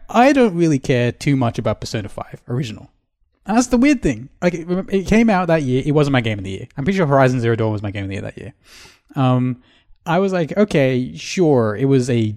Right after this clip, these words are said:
okay Persona game, um, not as good as three and four." However, Persona five Royal is up there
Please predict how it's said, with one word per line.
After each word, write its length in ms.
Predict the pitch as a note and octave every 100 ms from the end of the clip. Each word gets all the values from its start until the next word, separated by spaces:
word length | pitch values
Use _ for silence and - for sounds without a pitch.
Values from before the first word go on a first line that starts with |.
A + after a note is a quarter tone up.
| -
okay 360 | F3 E3+ D#3 D3+
Persona 420 | D3 - C3+ B2
game, 520 | A2+ A2+ A2 G#2 G#2 _ _
um, 420 | A#2+ G#2+ G#2 G2+ A2
not 200 | C3+ D3+
as 80 | C3+
good 100 | C3+
as 120 | A#2+
three 160 | B2
and 100 | G#2+ F#2
four." 200 | - - _ _ _ _ _ _ _ _ _ _ _ _
However, 460 | - C#3 G#2+ D#2 - _ _ _ _ _ _ _ _
Persona 320 | D3 D#3+ A3
five 340 | G3 D#3+ D#3 C3
Royal 420 | B2 A#2+ A#2 A#2+ _ _ _ _ _ _ _ -
is 180 | C#3
up 200 | B2+ B2 A#2+
there 400 | G#2+ G2+ G#2